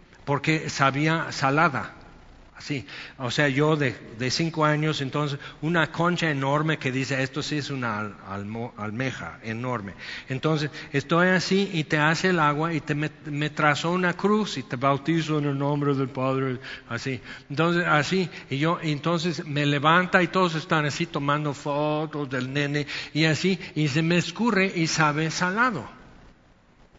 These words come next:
Tú sabes. Entonces, ¿y esto qué? Es agua bendita. Y la cruz, ¿y eso por qué hizo esto? Pues era la cruz. ¿Por qué? Porque ahora estás así, o sea, diciendo, o sea, mi papá diciéndome la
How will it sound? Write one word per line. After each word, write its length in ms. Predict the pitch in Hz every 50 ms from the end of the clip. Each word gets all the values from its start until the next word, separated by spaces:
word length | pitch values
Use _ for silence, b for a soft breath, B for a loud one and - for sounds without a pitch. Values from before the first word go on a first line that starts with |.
| - -
Tú 140 | - 101 -
sabes. 420 | - 98 92 85 78 - - - - - - _ B B B B B B B B B
Entonces, 380 | - - 147 139 135 151 143
¿y 80 | 139 151
esto 260 | 170 170 - 185 170
qué? 380 | - - 196 196 190 139 101 - - - - - - - - - - - - - _ - _ _ - - - _ - - - - - - - - - - _ _ _ _ -
Es 180 | 123 123 - 156
agua 260 | 151 151 147 156 147
bendita. 600 | 135 143 135 135 135 160 151 - 123 98 - - - - _ - - _ _ _ _ _ - _ _ _ _ - - _ _ - - _ _ - - _ - -
Y 60 | 104
la 140 | 107 107 104
cruz, 280 | - - 151 160 165 156
¿y 120 | 143 147
eso 220 | 160 156 - 175 151
por 220 | - 143 147 139
qué 160 | - 175 170
hizo 340 | 170 175 165 - - 160 151
esto? 240 | 160 160 - - 131
Pues 260 | - - 139 - -
era 180 | 165 160 170 160
la 160 | 156 147 135
cruz. 440 | - - 160 165 151 117 - - - B B B B B B B B B B - - - - _ -
¿Por 180 | - 139 131 -
qué? 300 | - 165 156 131 107 - - - - B B B B B B B
Porque 300 | - 135 143 123 - 151
ahora 220 | 151 156 156 156 151
estás 420 | 139 - - 151 147 147 135 -
así, 320 | 143 127 120 - 156 151 135
o 120 | 151 131
sea, 220 | - - 151 147 143
diciendo, 560 | 123 135 127 - - 147 147 151 151 147 135
o 60 | 127
sea, 120 | - 147 147
mi 140 | 147 151
papá 360 | 139 - 131 107 143 151 160 160
diciéndome 560 | 156 131 - - 156 160 160 156 151 147 139
la 300 | 131 131 131 127 123